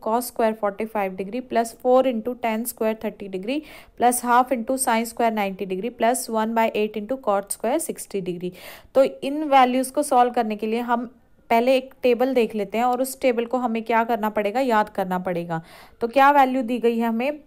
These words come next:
हमें ये जो sine, अ, ये जो जितने भी हमारे पास ट्रिग्नोमेट्रिक फंक्शंस हैं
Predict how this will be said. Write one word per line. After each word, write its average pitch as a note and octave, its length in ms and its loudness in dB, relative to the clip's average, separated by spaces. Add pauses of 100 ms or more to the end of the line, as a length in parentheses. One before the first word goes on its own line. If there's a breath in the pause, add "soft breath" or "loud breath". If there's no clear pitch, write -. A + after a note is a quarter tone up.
(240)
हमें B3 540 2
ये C#4 180 0
जो C#4+ 120 -2
sine, C4+ 560 2
अ, A#3 200 6
ये A#3+ 180 2
जो C4 260 4
जितने A#3 360 -8
भी B3+ 140 -4
हमारे B3 240 0
पास B3 300 0
ट्रिग्नोमेट्रिक B3 600 -2
फंक्शंस A#3+ 560 -4
हैं B3 200 0